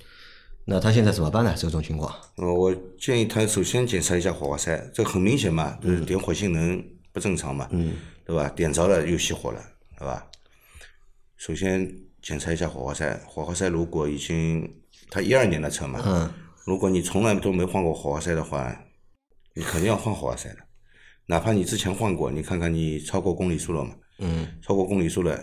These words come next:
Speaker 2: 也要再次更换的，不是说火花塞我只要换过一次就可以了，并不是这样的啊，定期更换。第二呢，你这个车喷油嘴洗过了没有？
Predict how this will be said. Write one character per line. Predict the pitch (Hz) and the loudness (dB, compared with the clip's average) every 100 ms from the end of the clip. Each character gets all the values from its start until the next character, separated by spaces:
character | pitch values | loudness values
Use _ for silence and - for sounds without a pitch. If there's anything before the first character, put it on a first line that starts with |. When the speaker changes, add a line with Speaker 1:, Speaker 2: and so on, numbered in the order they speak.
| - | -4
Speaker 2:
也 | 82 | 2
要 | 85 | 2
再 | 87 | 2
次 | 82 - | 0 0
更 | 80 | -2
换 | 80 82 | -2 -4
的， | 67 57 | -4 -6
不 | 90 | -4
是 | 82 87 | -4 0
说 | 92 | 0
火 | 82 76 | 0 0
花 | 80 | 0
塞 | 82 | 0
我 | 82 82 | 2 0
只 | 82 | 0
要 | 82 | -2
换 | 101 | -2
过 | 87 78 | -2 -2
一 | |
次 | 78 - | -2 -4
就 | 78 | -4
可 | - 69 | -6 -8
以 | - | -8
了， | - - | -12 -10
并 | 87 | -8
不 | 78 | -8
是 | - | -6
这 | 95 | -4
样 | 85 71 | -4 -6
的 | - | -8
啊， | 76 | -8
定 | 76 92 | -4 -2
期 | - - | -2 -4
更 | 82 | -4
换。 | 76 - - _ _ - - - - - | -4 -8 -12 _ _ -18 -18 -18 -20 0
第 | 113 | 4
二 | 104 | 6
呢， | 101 | 4
你 | 90 | 2
这 | 101 | 2
个 | 101 | 0
车 | - 101 95 95 - - _ _ _ _ - | 2 2 4 2 -2 -16 _ _ _ _ -4
喷 | 117 | 2
油 | 107 104 | 4 4
嘴 | 92 69 - | 2 -2 -4
洗 | - 73 | -6 -4
过 | 80 | -2
了 | 71 | -4
没 | 64 | -6
有？ | 60 | -12